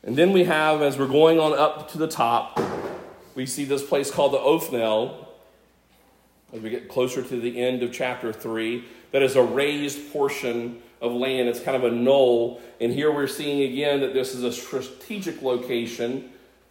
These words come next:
And the walls around the Ophel needed to be reinforced because we're coming back around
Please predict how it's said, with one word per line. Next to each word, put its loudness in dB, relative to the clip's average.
And -6
the 0
walls 6
around 0
the -2
Ophel 0
needed -4
to -10
be -6
reinforced -4
because -4
we're -4
coming -6
back 2
around 0